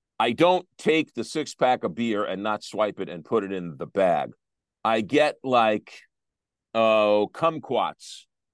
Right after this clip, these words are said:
or tomatoes and I, or bananas. And are they the organic bananas or the regular bananas? Are they the Roma tomatoes or are they the pitless grapes? I have a hard time, uh, distinguishing my produce from, from one another.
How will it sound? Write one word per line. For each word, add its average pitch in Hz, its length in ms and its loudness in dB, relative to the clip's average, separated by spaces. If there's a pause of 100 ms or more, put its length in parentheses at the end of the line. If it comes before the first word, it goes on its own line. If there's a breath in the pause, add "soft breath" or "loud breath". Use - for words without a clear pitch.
or 127 340 2
tomatoes 117 1000 -4 (360)
and 120 160 -2
I, 123 200 0
or 120 380 2
bananas. 113 840 -4
And 117 340 -2
are 123 180 2
they 117 260 2
the 110 300 -2
organic 123 500 -4
bananas 170 460 -4
or 151 60 -4
the 131 80 -4
regular 135 240 -4
bananas? 92 460 -10 (320)
Are 104 120 2
they 117 200 2
the 101 120 0
Roma 185 420 2
tomatoes 170 760 2
or 123 220 -4
are 127 140 0
they 117 200 -2
the 104 120 -8
pitless 160 500 -6
grapes? 135 480 -6 (340)
I 147 120 0
have 170 120 2
a 143 80 2
hard 151 240 0
time, 139 300 -4
uh, 113 80 -6
distinguishing 127 640 -4
my 107 220 0
produce 104 560 -2
from, 98 320 -10
from 98 240 0
one 101 180 -2
another. 90 440 -4